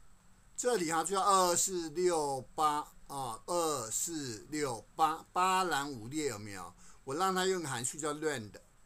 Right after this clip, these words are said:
啊，这干嘛？乱数，它会产生小于一的乱数啊。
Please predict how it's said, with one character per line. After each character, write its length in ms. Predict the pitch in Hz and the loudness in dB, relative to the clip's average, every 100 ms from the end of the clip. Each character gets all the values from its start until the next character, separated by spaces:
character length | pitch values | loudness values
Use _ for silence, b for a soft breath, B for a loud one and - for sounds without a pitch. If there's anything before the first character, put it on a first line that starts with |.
| - - | -20 -14
啊， 440 | 131 123 101 - - - b - | -8 -6 -6 -10 -18 -20 b -10
这 140 | 202 | -4
干 140 | 185 175 | -2 0
嘛？ 100 | 151 | 4
乱 280 | 220 180 123 | 8 8 6
数， 240 | - 131 - - - | -2 -4 -12 -20 -10
它 100 | - | -2
会 80 | 220 | 0
产 180 | 165 131 | 0 0
生 260 | 185 185 - - - - - - | -2 -2 -8 -18 -20 -20 -20 -18
小 380 | - - 175 123 | -4 2 4 2
于 180 | 139 165 180 | -2 -8 -8
一 220 | 208 208 | -8 -4
的 180 | 160 143 | -4 -2
乱 320 | 165 131 95 | -2 -4 -4
数 260 | - 123 98 - - | -8 -8 -12 -20 -16
啊。 300 | 127 123 101 | -10 -10 -10